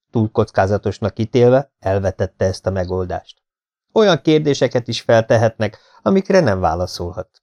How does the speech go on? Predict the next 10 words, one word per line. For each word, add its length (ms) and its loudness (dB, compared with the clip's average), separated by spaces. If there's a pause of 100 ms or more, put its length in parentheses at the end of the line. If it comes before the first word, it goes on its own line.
(160)
Így 220 0
a 60 4
második 480 -2
változat 560 -4
mellett 360 -8
döntött. 560 -20 (460)
Elindul 540 0
azon 280 0
a 60 -8
nyomon, 400 -2